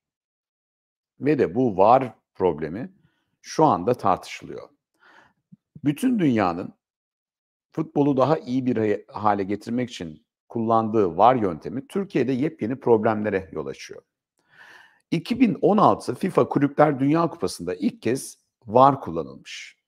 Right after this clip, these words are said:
Türkiye'de ise iki bin on sekiz iki bin on dokuz si-,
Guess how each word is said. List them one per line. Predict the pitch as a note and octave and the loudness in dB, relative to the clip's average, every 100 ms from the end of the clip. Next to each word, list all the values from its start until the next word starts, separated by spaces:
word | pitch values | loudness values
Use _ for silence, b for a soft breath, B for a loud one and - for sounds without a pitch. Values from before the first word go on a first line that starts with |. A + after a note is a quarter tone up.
| _ | _
Türkiye'de | - F#3+ - B2+ F2 | -4 -4 0 0 0
ise | E2 - | -4 -8
iki | - D3+ E3 D#3 | -6 -4 -2 0
bin | D3+ | 0
on | D#3 | 0
sekiz | D3 E2+ G2 G2+ | -2 -6 -8 -10
iki | A#2+ B2 | -8 -2
bin | C3 | 0
on | C#3 B2 | 0 0
dokuz | G2 E2+ - - | -4 -8 -12 -20
si-, | - - G#2+ | -18 -14 -14